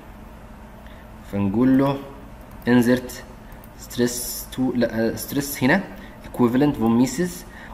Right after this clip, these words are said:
all body، لا اختار لي فقط البادي هذه اللي انا ارغب فيها، اللي هو البارت الكرانك اللي انا ارغب فيه. نقول له apply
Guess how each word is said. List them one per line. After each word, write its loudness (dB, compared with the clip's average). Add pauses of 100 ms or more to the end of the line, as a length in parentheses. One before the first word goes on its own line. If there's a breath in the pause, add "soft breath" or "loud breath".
(120)
all 8
body، 6
لا 6
اختار 2
لي 2
فقط 0
البادي 2
هذه 2
اللي 4
انا 6
ارغب 2
فيها، -2
اللي 4
هو 6
البارت 6 (280 loud breath)
الكرانك 8
اللي 6
انا 6
ارغب 4
فيه. 0 (960 loud breath)
نقول 2
له 2
apply 6